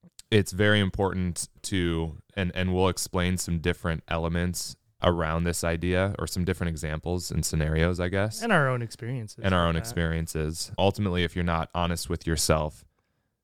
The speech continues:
Speaker 1: uh, with, about where you're at, which is what we often see. And I mean,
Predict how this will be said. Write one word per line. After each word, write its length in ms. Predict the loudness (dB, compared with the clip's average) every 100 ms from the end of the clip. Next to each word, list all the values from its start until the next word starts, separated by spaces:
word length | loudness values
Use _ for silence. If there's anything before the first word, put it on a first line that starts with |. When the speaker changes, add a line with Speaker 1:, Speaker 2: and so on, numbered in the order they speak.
| _ _ _
Speaker 1:
uh, 320 | 0 2 2 0
with, 300 | -2 -4 0
about 300 | 2 4 2
where 140 | 2
you're 180 | 0 0
at, 300 | 0 0 0
which 180 | -2 -4
is 100 | -2
what 160 | 0 0
we 100 | -2
often 360 | -4 -2 -2
see. 400 | 0 2 2 2 -4 -2
And 300 | 0 0 0
I 60 | 0
mean, 300 | 0 0